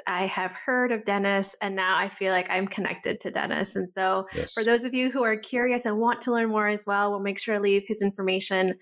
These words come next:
Speaker 1: of how you can contact him, um, in our description. And Dennis, we look forward to, like you said, virtually and being on that stage
Speaker 2: That's right.
Speaker 1: of
Speaker 2: That's right.
Speaker 1: sharing and encouraging other people around us.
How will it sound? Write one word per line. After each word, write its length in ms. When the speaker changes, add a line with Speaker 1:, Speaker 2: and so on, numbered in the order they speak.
Speaker 1:
of 100
how 160
you 180
can 100
contact 500
him, 460
um, 500
in 160
our 120
description. 600
And 160
Dennis, 420
we 380
look 220
forward 380
to, 340
like 160
you 60
said, 440
virtually 520
and 220
being 220
on 160
that 200
stage 600
Speaker 2:
That's 200
right. 260
Speaker 1:
of 80
Speaker 2:
That's 100
right. 100
Speaker 1:
sharing 720
and 400
encouraging 540
other 160
people 280
around 280
us. 360